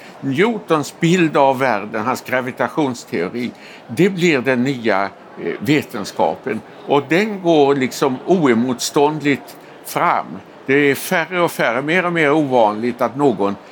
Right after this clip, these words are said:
förnekar detta. Eh, mikroskop, teleskop, eh, alla möjliga landvinningar gör att, eh, naturvetenskapen,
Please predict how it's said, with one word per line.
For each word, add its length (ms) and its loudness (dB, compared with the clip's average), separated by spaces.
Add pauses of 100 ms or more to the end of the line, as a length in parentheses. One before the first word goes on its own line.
(160)
förnekar 760 -2
detta. 520 -4 (380)
Eh, 520 0 (2000)
mikroskop, 880 2 (120)
teleskop, 880 2
eh, 240 2 (220)
alla 260 0
möjliga 420 2
landvinningar 1000 -2 (320)
gör 720 0
att, 380 0 (280)
eh, 140 -6 (880)
naturvetenskapen, 1300 -2